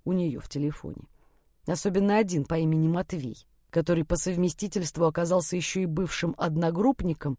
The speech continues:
с нежными пламенными чувствами. Мой энтузиазм поддержки Аниной свободы и индивидуальности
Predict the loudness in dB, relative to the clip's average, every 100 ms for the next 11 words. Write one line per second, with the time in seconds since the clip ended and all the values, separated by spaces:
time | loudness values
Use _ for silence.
0 | _ -14 -2 4 4 4 4 4 2 0
1 | 2 2 2 0 0 -2 -4 -10 -10 -12
2 | -12 -12 -16 _ _ _ 6 6 6 4
3 | 0 4 4 4 2 0 0 0 -2 -4
4 | -4 0 2 2 0 -2 0 0 0 0
5 | -2 0 0 -2 0 4 4 4 -2 -6